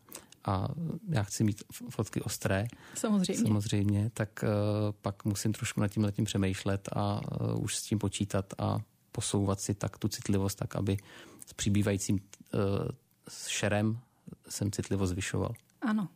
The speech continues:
Speaker 2: protože ono se vám to mění před očima vlastně
Speaker 1: Ano,
Speaker 2: to.
Speaker 1: ano.
Speaker 2: Ten podíl světla a tmy a stínů a tak dál.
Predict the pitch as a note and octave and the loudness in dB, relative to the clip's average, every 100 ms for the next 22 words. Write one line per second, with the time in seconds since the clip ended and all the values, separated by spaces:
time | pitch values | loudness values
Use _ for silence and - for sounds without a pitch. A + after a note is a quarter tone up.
0 | _ - - F#3+ G3 F#3 G3+ G3 G3 G3+ | _ -10 -4 -2 0 2 2 2 4 4
1 | F#3+ G3 G#3 G3+ - G3 F#3+ F3 E3+ F3 | 6 4 2 -2 -4 -2 0 0 0 2
2 | G#3 F#3+ F3+ F3+ - - - - G3 G3 | 4 4 2 -4 -6 -4 -6 -4 -2 0
3 | F3 F3 F3+ F3 F#3 F3 - F3 F3+ G3 | 0 2 0 0 0 0 -2 -4 -4 -6
4 | - F#3 E3+ G#3 - - - - - - | -2 2 2 2 -6 -20 -18 -16 -16 -6
5 | G#3+ - F#3+ F3 E3+ E3 F#3+ F3+ - F#3+ | -4 0 2 4 4 4 0 -2 -4 -2
6 | F3+ F3 G3+ | 0 0 -2